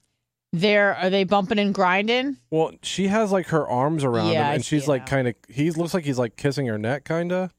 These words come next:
Speaker 1: Okay. Um, I mean, gay guys can do that too,
Speaker 2: Yeah,
Speaker 1: but
Speaker 2: but
Speaker 1: who, who knows? It's not a good, oh, I see it now.
Speaker 2: Yeah, no, he's got, like, his arms around her
Speaker 1: Yeah, he
Speaker 2: and
Speaker 1: doesn't look gay, actually,
Speaker 2: it's,
Speaker 1: at all.
Speaker 2: yeah, it's like a, in-, it's, it's not even like a club, like,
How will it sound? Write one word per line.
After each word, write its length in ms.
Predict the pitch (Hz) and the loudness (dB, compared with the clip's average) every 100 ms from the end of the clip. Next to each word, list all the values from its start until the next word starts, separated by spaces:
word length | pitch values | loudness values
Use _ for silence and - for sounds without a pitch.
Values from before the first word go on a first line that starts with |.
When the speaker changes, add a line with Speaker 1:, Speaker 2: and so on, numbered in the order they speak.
| _ _ _ _ _ 370 | _ _ _ _ _ 0
Speaker 1:
Okay. 420 | 466 339 196 170 - - | 4 4 4 0 -4 4
Um, 600 | 240 247 247 247 247 247 - - - - | 6 6 6 6 4 0 -6 -14 -6 2
I 60 | |
mean, 160 | 226 226 | 4 4
gay 200 | 202 202 | 4 4
guys 220 | 240 269 | 6 4
can 120 | - 359 | 2 2
do 100 | 339 | 4
that 200 | 403 - | 2 0
too, 380 | - 240 - - | 0 4 6 6
Speaker 2:
Yeah, 80 | |
Speaker 1:
but 140 | 127 - | 4 4
Speaker 2:
but 100 | 269 | 4
Speaker 1:
who, 320 | 294 302 277 | 4 2 2
who 180 | 247 269 | 2 4
knows? 300 | 220 135 - | 4 2 0
It's 160 | 233 - | 0 4
not 260 | 262 320 | 4 4
a 60 | 359 | 4
good, 160 | 262 233 | 4 6
oh, 120 | 220 | 6
I 80 | 175 | 4
see 160 | - | 0
it 40 | 131 | -2
now. 220 | 123 139 _ | -2 -6 _
Speaker 2:
Yeah, 160 | 135 127 | -2 0
no, 80 | 123 | 2
he's 160 | 175 | 0
got, 120 | 190 262 | 2 2
like, 100 | 190 | 2
his 80 | |
arms 320 | 131 120 131 123 | 0 0 0 0
around 400 | 123 127 127 127 | 0 0 0 0
her 420 | 127 127 127 123 | 2 2 2 2
Speaker 1:
Yeah, 60 | 127 | 2
he 60 | |
Speaker 2:
and 80 | 143 | 2
Speaker 1:
doesn't 180 | 175 165 | 2 0
look 120 | 143 | -2
gay, 160 | 120 113 | -4 -6
actually, 220 | 127 151 | -4 -2
Speaker 2:
it's, 100 | 131 | 0
Speaker 1:
at 60 | 135 | -2
all. 220 | 135 139 | -4 -4
Speaker 2:
yeah, 160 | 139 139 | -4 0
it's 160 | 196 233 | 0 0
like 140 | 185 | -2
a, 200 | 170 - | -2 -2
in-, 140 | 175 - | -4 -2
it's, 240 | 170 196 - - - - | -2 -2 -4 -20 -10 -6
it's 160 | 185 | 0
not 160 | 247 262 | 0 2
even 160 | 285 | 2
like 160 | 240 - | 2 0
a 40 | |
club, 460 | 151 - 165 165 143 | -4 0 4 4 4
like, 320 | 139 131 - | 2 0 -2